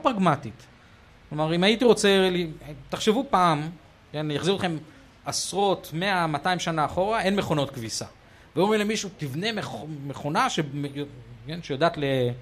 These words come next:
לנקות כביסה." אז ההתחלה היא בטח בציור כזה שהוא מצייר לעצמו של בן אדם שוטף את הכביסה. אוקיי? למה? כי זה מה שהוא מכיר. כלומר, זה הדרך ששוטפים. איפה זה ואיפה מכונת הכביסה של ימינו, והיא עושה עבודה מצוינת.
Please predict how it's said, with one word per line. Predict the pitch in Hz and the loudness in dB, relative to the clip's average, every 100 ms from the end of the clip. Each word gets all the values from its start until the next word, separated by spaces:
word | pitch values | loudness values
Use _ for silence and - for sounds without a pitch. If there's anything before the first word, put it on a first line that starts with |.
| - - - - | -16 -20 -20 -10
לנקות | 123 127 127 151 | -4 -2 2 0
כביסה." | 156 127 117 101 - - - - - - | 0 -4 -4 -8 -12 -20 -20 -20 -20 -8
אז | 131 135 | 0 4
ההתחלה | 170 - 196 269 | 4 4 4 6
היא | 277 165 | 4 4
בטח | 254 - 269 170 | 2 4 0 0
בציור | 156 - 160 175 233 233 | -2 -2 2 4 4 2
כזה | 175 147 | 0 0
שהוא | 156 | -6
מצייר | 131 160 202 | -2 0 2
לעצמו | 202 - 139 135 143 - - - | 2 0 0 2 0 -4 -16 -6
של | 143 | -2
בן | 135 143 | 2 2
אדם | 139 175 - | 4 4 2
שוטף | 151 143 143 | -2 -4 -2
את | 143 | -6
הכביסה. | - 123 113 110 - - - - - - _ 107 | -6 -10 -10 -12 -14 -20 -20 -20 -20 -20 _ -12
אוקיי? | 175 190 | -6 -2
למה? | 160 156 | -2 -2
כי | 156 | 0
זה | 165 | 0
מה | - | 0
שהוא | 262 | 0
מכיר. | 262 330 185 - - | -2 -4 -8 -12 -12
כלומר, | 123 | -8
זה | 113 | 0
הדרך | 139 170 - | 2 2 -2
ששוטפים. | 190 - - 262 139 - - - - | -10 -12 -12 -12 -12 -18 -20 -20 2
איפה | 233 247 196 | 2 4 4
זה | 233 214 | 4 2
ואיפה | 208 202 | -2 -2
מכונת | - 170 170 | 0 0 0
הכביסה | 160 147 151 | -4 -4 -2
של | 156 135 | 0 0
ימינו, | 123 127 190 | 0 0 0
והיא | 139 | 0
עושה | 131 151 | 2 2
עבודה | 143 160 | 2 0
מצוינת. | 165 247 233 104 | -4 -6 -8 -10